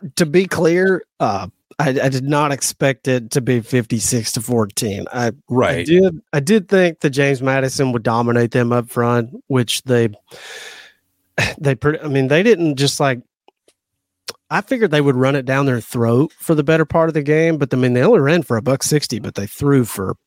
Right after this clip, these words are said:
Speaker 1: you know, three thirty and five touchdowns. Like, Coastal secondary <laughs> just got absolutely torched. So
Speaker 2: Yeah,
Speaker 1: kinda
Speaker 2: I'm
Speaker 1: didn't go
Speaker 2: wondering
Speaker 1: the,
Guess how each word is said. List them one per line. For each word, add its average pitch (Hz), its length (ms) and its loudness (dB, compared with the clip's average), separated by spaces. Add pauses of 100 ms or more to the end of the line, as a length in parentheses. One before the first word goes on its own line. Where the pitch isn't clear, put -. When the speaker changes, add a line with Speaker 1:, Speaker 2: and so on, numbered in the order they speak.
(120)
Speaker 1:
you 139 100 0
know, 78 100 -6
three 110 320 -4
thirty 120 440 0
and - 120 -8
five 104 320 -4
touchdowns. 98 680 -4
Like, 131 180 -4
Coastal 131 440 0
secondary 117 560 -2
<laughs> 120 40 -2
just - 240 -2
got - 220 -4
absolutely 127 680 -2
torched. - 680 -2
So 120 400 0 (640)
Speaker 2:
Yeah, 170 180 -2
Speaker 1:
kinda 233 80 0
Speaker 2:
I'm 160 60 -8
Speaker 1:
didn't 202 280 4
go 170 140 4
Speaker 2:
wondering 160 140 0
Speaker 1:
the, 165 100 -4